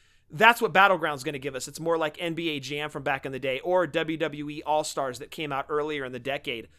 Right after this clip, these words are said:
It's cool for a minute, but it doesn't hold my attention the way that the simulators do. And I'm definitely not gonna purchase it, but for those of you that enjoy the, the over-the-top arcade feels, y-,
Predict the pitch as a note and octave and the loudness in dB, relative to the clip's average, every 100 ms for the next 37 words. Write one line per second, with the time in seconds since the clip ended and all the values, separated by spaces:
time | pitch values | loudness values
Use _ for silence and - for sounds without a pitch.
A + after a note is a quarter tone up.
0 | _ - _ _ _ _ - G#3 - - | _ -20 _ _ _ _ 0 0 0 -8
1 | A#3 A#3+ B3+ - A3+ F3+ D3+ E3+ A3 - | -4 0 -2 0 0 0 -2 -2 -2 -6
2 | _ _ _ _ _ _ _ _ D3 F#3 | _ _ _ _ _ _ _ _ 4 4
3 | F3 F#3+ G3 G3+ F#3+ F3+ F3 E3 F3 F3 | 4 2 2 2 -2 0 0 0 -4 -6
4 | E3+ C#3+ C#3+ C#3+ C#3 - D3+ C#3+ C3 A2+ | -6 -4 -4 -6 -8 -8 -6 -4 -6 -6
5 | A2 B2 G#2+ F#2 _ _ _ _ - E3 | -10 -10 -10 -12 _ _ _ _ -2 2
6 | D#3+ D#3 D#3 D3+ C#3+ _ - E3 G3 F3 | 2 2 0 -2 -10 _ 2 4 4 4
7 | G#3+ A3 G3 G3 G3+ F#3 G3 G3 G3+ G#3 | 2 2 2 2 2 -2 -2 -4 -4 -4
8 | A3 C#3+ D#3+ - E3 D3 D#3 F3 F3 F3+ | -4 -2 -4 -4 -2 0 2 0 -2 -6
9 | F3+ E3 C#3+ B2+ D#3 E3+ E3 C#3+ C3+ - | -6 -6 -6 -2 0 0 0 0 -4 -10
10 | C3+ C#3 C3 E3+ F3+ F3+ E3+ F3 D#3+ E3 | -4 -2 0 2 0 0 -6 -2 -2 0
11 | E3 D3 - E3 - F3 F3+ G#3+ - _ | 0 0 -2 -8 -6 -4 -4 -4 -8 _
12 | _ _ _ _ - | _ _ _ _ -20